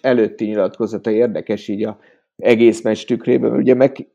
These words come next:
megkérdezték tőle, hogy miért nem rotál, ö, tehát hogy miért ugyanaz a kezdő, és azt mondta a meccs előtt, hogy nem egy-egy meccset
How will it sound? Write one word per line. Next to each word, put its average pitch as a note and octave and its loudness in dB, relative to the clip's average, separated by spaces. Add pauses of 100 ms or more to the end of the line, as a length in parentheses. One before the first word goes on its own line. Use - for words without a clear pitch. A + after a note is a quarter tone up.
megkérdezték A2+ 0
tőle, A#2+ 2
hogy A2 0
miért A2 0
nem G#2+ -6
rotál, A2+ -2 (880)
ö, F2+ -8
tehát G#2+ -2
hogy G#2+ -10
miért A#2+ 2
ugyanaz G#2 -2
a G2 -6
kezdő, B2+ -6 (420)
és G#2+ -2
azt - -4
mondta A2 -4
a G#2 -2
meccs A2 -6
előtt, D3 0
hogy A2+ -2
nem A2+ -4
egy-egy G#2+ 0
meccset G2+ -6